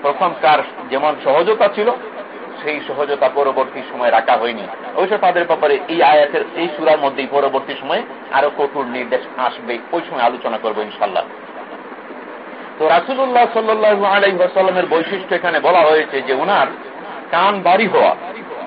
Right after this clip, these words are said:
মুমিনদের কান কথা শোনা, এটা ওই মুনাফিকদের জন্যই কল্যাণকর, তাদের জন্য লাভ,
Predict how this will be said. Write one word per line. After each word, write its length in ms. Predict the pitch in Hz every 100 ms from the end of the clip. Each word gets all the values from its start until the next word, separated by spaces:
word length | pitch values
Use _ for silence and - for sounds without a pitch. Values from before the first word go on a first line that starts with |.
| - - - -
মুমিনদের 540 | 156 202 226 214 220 208
কান 260 | 170 185 196 220
কথা 220 | 214 208 214
শোনা, 280 | 208 131 - - - - - - -
এটা 280 | 135 196 247 - - - - - - -
ওই 160 | 196 180
মুনাফিকদের 720 | 190 233 226 262 233 277 208
জন্যই 320 | 214 196 185
কল্যাণকর, 640 | 185 165 156 135 117 107 - - - - - - - - -
তাদের 340 | 208 247 240
জন্য 180 | 240 226
লাভ, 220 | 143